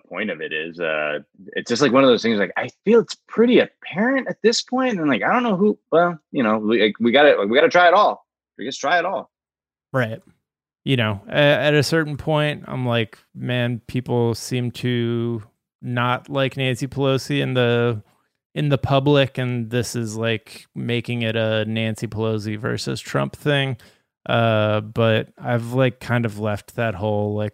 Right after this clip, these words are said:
Speaker 2: political calculation thing behind, and now I'm just like, "Do whatever, do whatever." Just, like, this dude is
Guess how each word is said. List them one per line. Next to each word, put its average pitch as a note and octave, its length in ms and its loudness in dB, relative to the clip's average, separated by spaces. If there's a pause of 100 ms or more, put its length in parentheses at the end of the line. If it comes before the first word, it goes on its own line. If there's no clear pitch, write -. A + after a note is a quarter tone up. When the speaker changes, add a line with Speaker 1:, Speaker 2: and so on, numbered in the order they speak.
(100)
Speaker 2:
political A2 680 -2
calculation G#2 1000 -4
thing G#2+ 300 -4
behind, G2+ 520 -4
and G#2+ 140 -4
now G#2 220 -6
I'm G#2 140 -6
just G2+ 220 -10
like, G#2 300 -6
"Do C3 160 0
whatever, G#2+ 600 -2 (440)
do D3 140 0
whatever." G#2+ 520 -2
Just, A2+ 340 -8
like, B2 200 -8
this A2+ 200 -6
dude B2+ 240 -2
is A2+ 300 -4